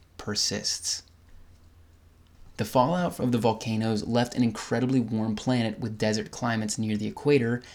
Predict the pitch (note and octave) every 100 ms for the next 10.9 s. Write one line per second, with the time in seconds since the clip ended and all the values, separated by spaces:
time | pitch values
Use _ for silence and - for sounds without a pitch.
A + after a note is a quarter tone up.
0 | - B2 G#2 C#3 A#2+ A2+ G#2 G#2+ G#2+ G#2+
1 | G#2+ G#2+ - G#2 G2+ - - - - -
2 | - - - - - - - - - -
3 | D3 C3 D3 C#3+ D#3+ - C3+ C3+ A#2 A2
4 | G#2 G#2+ G#2+ B2+ A#2+ G#2+ G#2 A2 A2 A2
5 | G#2+ - A#2 G#2 - - - - - _
6 | - A#2+ C3 E3 E3+ D3 - - B2 B2
7 | B2+ B2+ A2+ G#2 - A#2 - A#2+ A#2 G#2
8 | A2+ A2+ - G#2+ G#2+ A#2+ G#2+ G#2+ - -
9 | - A2 A#2 B2+ B2+ B2+ G#2+ - G#2+ C3
10 | - - - - G#2 - C#3+ A#2 A2